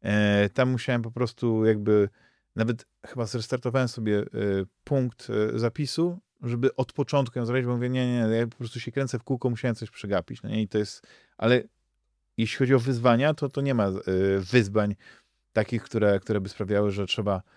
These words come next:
e, nie wiem, e, szukać solucji w internecie, bo, bo, bo naprawdę,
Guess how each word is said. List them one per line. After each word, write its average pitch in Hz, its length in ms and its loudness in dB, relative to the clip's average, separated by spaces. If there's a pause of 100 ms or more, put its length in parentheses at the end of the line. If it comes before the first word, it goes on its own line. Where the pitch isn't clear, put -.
(400)
e, 95 600 0
nie 101 180 -4
wiem, 95 280 -4 (220)
e, 104 40 -2
szukać 117 360 -2
solucji 117 520 2
w 104 40 0
internecie, 107 640 0
bo, 101 380 2
bo, 101 260 -2
bo 104 140 -4
naprawdę, 95 520 -2